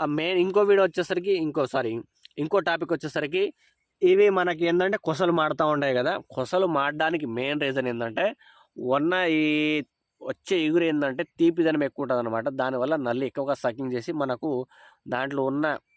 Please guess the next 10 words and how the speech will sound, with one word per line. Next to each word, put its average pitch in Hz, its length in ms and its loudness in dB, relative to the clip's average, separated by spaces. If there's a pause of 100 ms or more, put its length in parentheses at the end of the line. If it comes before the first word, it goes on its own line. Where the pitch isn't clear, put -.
(960)
ఉన్న 131 220 -4 (760)
తీపిదనాన్ని 143 520 0
అంతా 127 220 -2
గుంజుకోవడం 131 520 0
వల్ల 123 160 0
అది 123 440 -4 (120)
చెట్టు 131 220 -4 (340)
ఒత్తిడికి 131 400 -4
గురై 131 340 0
మనకు 120 540 -4